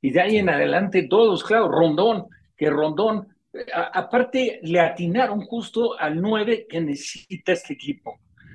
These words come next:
Un equipo que tiene una dinámica, una intensidad, eh, que mete, ejerce buena presión,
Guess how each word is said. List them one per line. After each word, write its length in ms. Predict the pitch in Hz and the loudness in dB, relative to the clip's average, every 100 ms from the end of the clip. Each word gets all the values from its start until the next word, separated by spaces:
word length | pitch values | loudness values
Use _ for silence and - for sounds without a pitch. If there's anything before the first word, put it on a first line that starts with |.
| - - | -20 0
Un 160 | 214 214 | 2 2
equipo 300 | 196 170 151 | 2 -2 -2
que 120 | - | -2
tiene 200 | 170 202 | 2 2
una 180 | 170 143 | 2 2
dinámica, 600 | 147 165 175 175 170 175 | 4 4 4 0 0 2
una 120 | 170 | 2
intensidad, 880 | 151 127 139 - 147 151 175 175 - - _ _ _ | 0 2 2 2 0 4 4 4 -2 -12 _ _ _
eh, 160 | 165 151 | -2 0
que 140 | 156 | 0
mete, 280 | 160 175 156 196 | -2 -2 -2 0
ejerce 640 | 175 120 - 165 - 170 | 0 0 0 0 0 0
buena 340 | 135 180 156 | 2 2 2
presión, 540 | 143 143 - 160 180 | 2 0 0 0 0